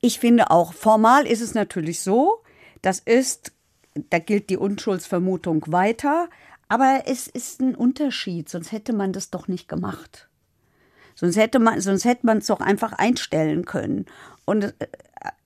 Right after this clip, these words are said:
so. Und hätte den freisprechen, nee, Quatsch, eingestellt ist es ja. Man hätte den einfach freisprechen können, weil das nicht war. Der hat keine Eier geworfen, der hat da runtergeplärt, aber der hat keine Eier geworfen.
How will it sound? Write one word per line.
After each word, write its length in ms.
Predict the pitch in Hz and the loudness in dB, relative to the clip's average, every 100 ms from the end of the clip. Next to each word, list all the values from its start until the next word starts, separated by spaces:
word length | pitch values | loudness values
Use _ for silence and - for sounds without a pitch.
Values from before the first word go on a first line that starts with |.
| _ _ _ _ _ _ - | _ _ _ _ _ _ -8
so. 360 | 175 165 160 - _ _ _ _ _ | -4 -4 -6 -12 _ _ _ _ _
Und 120 | 170 | -2
hätte 200 | 190 196 | -2 -2
den 200 | 196 208 | -2 -2
freisprechen, 560 | - 202 254 - 165 - | 2 2 2 -2 -6 -2
nee, 140 | 165 151 | -2 -2
Quatsch, 240 | - 165 - | -4 -6 -2
eingestellt 420 | 185 185 - 175 | -2 0 -2 -2
ist 140 | 196 180 | -2 -4
es 100 | - | -6
ja. 140 | - | -4
Man 180 | 175 190 | -2 0
hätte 180 | 214 214 | 0 -2
den 220 | 208 202 | -4 -4
einfach 260 | - 196 220 | -4 -4 -6
freisprechen 680 | - - 294 370 269 277 196 | -8 -2 0 0 -4 -6 -4
können, 220 | 196 175 | -4 -2
weil 120 | 190 | 2
das 200 | 233 247 | 2 0
nicht 200 | 247 - | -6 -4
war. 380 | 254 294 202 - _ _ _ _ _ _ _ _ _ - | 0 0 0 -4 _ _ _ _ _ _ _ _ _ -6
Der 100 | 233 | -2
hat 180 | 285 - | -2 -2
keine 320 | - 208 170 | 0 2 2
Eier 240 | 165 165 | 2 2
geworfen, 380 | 160 160 156 165 | 0 0 -2 0
der 80 | 170 | -4
hat 100 | 185 | -2
da 80 | 170 | -2
runtergeplärt, 800 | 160 233 262 262 262 262 240 254 | 0 0 0 -6 -6 0 2 2
aber 140 | 190 | 0
der 100 | 170 | 0
hat 120 | 160 - | -2 -2
keine 280 | 170 185 214 | -2 0 2
Eier 220 | 226 202 | 4 4
geworfen. 560 | - 156 143 - - | 2 -2 -4 -6 -10